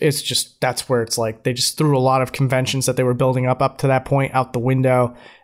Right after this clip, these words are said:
and just kind of did something narratively, uh, all on its own. And, uh,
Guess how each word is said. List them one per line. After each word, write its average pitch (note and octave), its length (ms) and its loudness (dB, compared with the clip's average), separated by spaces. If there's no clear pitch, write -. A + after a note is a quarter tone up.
and B2+ 360 2
just - 180 -4
kind C3+ 180 0
of A#2 160 -4
did C#3+ 220 0
something B2 560 -2
narratively, A#2+ 800 2
uh, C3+ 180 0
all C3+ 300 2
on A#2+ 200 -2
its A#2 160 -4
own. A#2+ 280 0
And, G#2+ 180 -6
uh, A2 220 -8